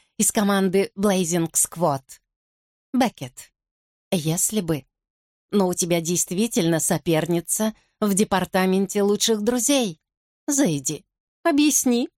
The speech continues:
Поеживаясь возле острого угла шкафа, вспоминаю встречу с Лин на скале у маяка. То, как она неподвижно там стояла и ждала, когда я с ней заговорю. Вспоминаю ее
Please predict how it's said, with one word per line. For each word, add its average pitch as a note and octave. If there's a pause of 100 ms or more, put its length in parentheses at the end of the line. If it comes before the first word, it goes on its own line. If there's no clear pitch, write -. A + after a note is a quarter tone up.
(520)
Поеживаясь D#3+
возле D#3+
острого D#3+
угла D#3+
шкафа, D3+ (400)
вспоминаю G#3+
встречу G3+
с -
Лин G3+
на F#3
скале F3+
у E3
маяка. D#3+ (640)
То, F#3
как -
она E3
неподвижно D#3+
там D#3+
стояла E3+
и -
ждала, D#3+ (320)
когда F3+
я F#3
с -
ней F#3
заговорю. F3 (680)
Вспоминаю A#3+
ее G3+